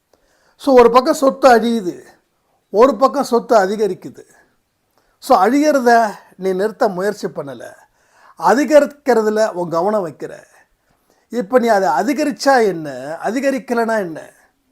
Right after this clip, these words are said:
இதோ இன்னைக்கு அதிகரிச்சது நாளைக்கு காணாம போக போகுது.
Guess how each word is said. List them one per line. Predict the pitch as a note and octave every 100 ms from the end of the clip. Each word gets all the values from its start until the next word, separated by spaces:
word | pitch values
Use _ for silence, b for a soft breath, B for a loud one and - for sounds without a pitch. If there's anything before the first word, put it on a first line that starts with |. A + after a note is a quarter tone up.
| _ _ _ _ _ _ _ _ _
இதோ | F#3+ G3+
இன்னைக்கு | G#3 G#3+ A3+
அதிகரிச்சது | G#3+ B3+ A#3 - F3 D3+ A#2+ A#2 _ _ _ _ _ _ _ _ _ _
நாளைக்கு | E3+ D#3+ G3 A3 G#3 E3+ -
காணாம | E3 F#3 F#3 E3+
போக | D3+ C3
போகுது. | A#2+ C3 - _